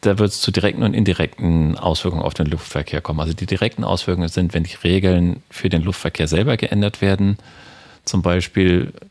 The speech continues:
kriegen sie aktuell noch fünfundachtzig Prozent der Zertifikate für den Luftverkehr umsonst zugeteilt. Und diese freie Zuteilung soll eigentlich nur noch dann stattfinden, wenn man Angst hat, dass Sektoren dann abwandern. Also zum Beispiel eine Stahlanlage oder ein Zementwerk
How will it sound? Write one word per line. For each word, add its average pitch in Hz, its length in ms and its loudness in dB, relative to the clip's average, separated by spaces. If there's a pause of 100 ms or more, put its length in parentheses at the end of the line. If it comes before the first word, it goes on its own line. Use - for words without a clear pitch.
(220)
kriegen 98 240 0
sie 87 120 0
aktuell - 420 0
noch 90 140 0
fünfundachtzig 117 600 0
Prozent - 580 -2
der 82 140 -2
Zertifikate - 680 -2
für - 100 -16
den 95 120 2
Luftverkehr 90 580 0
umsonst 82 420 0
zugeteilt. - 640 -6
Und 90 180 -4
diese 87 240 -2
freie 101 380 0
Zuteilung 107 680 0 (140)
soll 92 240 0
eigentlich 95 200 2
nur 107 120 4
noch 110 120 0
dann 95 180 0
stattfinden, - 440 0
wenn 85 120 2
man 85 140 0
Angst 107 300 -2
hat, - 140 -2
dass 87 140 -2
Sektoren 82 400 0
dann 80 140 -2
abwandern. - 500 -10
Also 80 260 -4
zum - 180 -4
Beispiel 90 300 0
eine 78 100 0
Stahlanlage 92 1120 0
oder 80 180 -4
ein 78 80 -2
Zementwerk 95 680 0